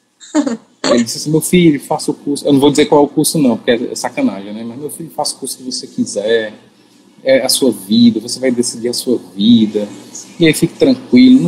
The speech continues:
Speaker 2: não, não carrega esse peso, você pode errar." Eu disse, não era publicidade, era outro curso na ues, né? Eu disse assim, "Pai, e eu vou fazer tananã, ues."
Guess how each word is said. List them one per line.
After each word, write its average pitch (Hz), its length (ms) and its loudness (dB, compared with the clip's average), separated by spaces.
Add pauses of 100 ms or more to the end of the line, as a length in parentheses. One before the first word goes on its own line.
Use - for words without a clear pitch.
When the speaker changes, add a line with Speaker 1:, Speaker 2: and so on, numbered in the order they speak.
(200)
Speaker 2:
não, 175 80 4
não 165 60 4
carrega 143 300 -2
esse - 180 0
peso, 123 640 4
você 143 200 -2
pode 147 300 2
errar." 123 580 2
Eu 127 100 4
disse, 127 380 -4 (600)
não 165 200 6
era 220 120 4
publicidade, 185 520 4
era 131 80 4
outro 185 200 -2
curso 123 320 -4
na 131 100 0
ues, 117 320 -2
né? 127 100 -2
Eu 127 40 -2
disse 165 140 -6
assim, 147 160 -4
"Pai, 190 540 4
e 170 200 -4
eu 175 160 -6
vou 185 120 -4
fazer 185 640 -2 (420)
tananã, 185 640 4
ues." 139 240 2